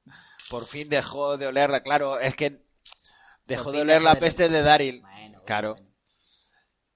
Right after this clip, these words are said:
Speaker 1: Volver a Hilltop con Daryl, con la camisa potá, yo creo que es mejor que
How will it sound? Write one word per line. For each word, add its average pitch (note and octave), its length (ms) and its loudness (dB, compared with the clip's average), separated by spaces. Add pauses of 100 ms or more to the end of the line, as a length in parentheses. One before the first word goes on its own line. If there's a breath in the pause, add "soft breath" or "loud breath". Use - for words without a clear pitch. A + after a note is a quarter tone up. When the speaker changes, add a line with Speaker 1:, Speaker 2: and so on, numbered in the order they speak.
(160)
Speaker 1:
Volver C#3+ 520 4
a F3+ 380 8
Hilltop A#2 500 -10 (340)
con C3 260 -10
Daryl, A2 500 0 (300)
con B2 180 -8
la B2 80 -2
camisa C#3 380 -2
potá, E3+ 480 -2 (520)
yo A#2+ 160 -16
creo C#3 140 -12
que C3+ 100 -8
es C3+ 60 -6
mejor C#3 460 -6
que B2+ 260 -2